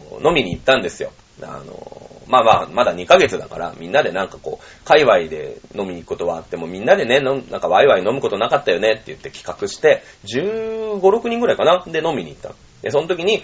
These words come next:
私の匂しっていうね、トークテーマがね、異様に盛り上がるっていうね。<laughs> ねえ、ありましたけど。今週のテーマ、ガムのエムブイの見どころでしたっけ？エムブイを見て気になったのは、なんかちょいちょい食べてるなってことです。建前だとガム食ってんだよってなると思いますが、実際は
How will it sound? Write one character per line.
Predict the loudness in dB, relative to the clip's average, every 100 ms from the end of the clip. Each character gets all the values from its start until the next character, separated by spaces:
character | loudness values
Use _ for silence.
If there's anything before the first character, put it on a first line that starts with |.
| -4
私 | 0 0 2
の | 0
匂 | 0 -2
し | -2 -6
っ |
て | -8
い | -10
う | -6
ね、 | -2
ト | 4 4
ー |
ク | 2
テ | 0 0
ー |
マ | 0
が | -4
ね、 | -6 -6
異 | -2
様 | 0 2
に | 0
盛 | 0 4
り | 4
上 |
が | 6
る | 2
っ | 0
て | -8
い | -8
う | -8
ね。 | -10
<laughs> | -14 -20 -14 -14 -4 0 0 2 0 2 -2 -2 -10 _ _ -8 -6 -6 -8 -8 -6
ね | 4
え、 | 8 8 8
あ | 4
り | 4
ま | -2
し | -4
た | -8
け | -8
ど。 | -2
今 | 4 6
週 |
の | 6
テ | 4
ー |
マ、 | 6
ガ | 8
ム | 6
の | 4
エ | 2
ム | 0
ブ | -2
イ |
の | -4
見 | -6
ど | -6
こ | -6
ろ | -8
で | -10
し | -14
た | -16
っ | 0
け？ | 0 0 -12 -2
エ | 0
ム | 2
ブ | 2
イ | 2
を |
見 | 2
て | -2
気 | -2
に |
な | -2
っ |
た | 0
の | 0
は、 | 0
な | -2 0
ん |
か | 2
ち | 4
ょ | 2
い |
ち | 2
ょ |
い | 4
食 | 4
べ |
て | 4
る | 4
な | 4
っ | 4
て | -2
こ |
と | -2
で | -4
す。 | -8 _
建 | -4 0
前 | 0
だ | 0
と | 0
ガ | 0
ム | 0
食 | -4
っ |
て | -6 0
ん |
だ | 4
よ | 4
っ |
て | 4
な | 0
る | 0
と | -2
思 | -6
い | -6
ま | -4
す |
が、 | -2
実 | -2 -4
際 | 2
は | 2